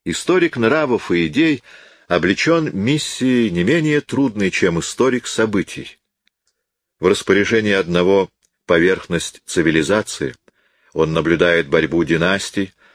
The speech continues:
рождение престола наследников, бракосочетание королей, битвы, законодательные собрания крупных общественных деятелей,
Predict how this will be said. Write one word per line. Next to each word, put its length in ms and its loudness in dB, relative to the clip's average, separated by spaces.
рождение 640 0
престола 500 0
наследников, 880 -2
бракосочетание 1040 0
королей, 680 0
битвы, 720 -2
законодательные 920 -2
собрания 760 0
крупных 480 -4
общественных 760 -2
деятелей, 640 -2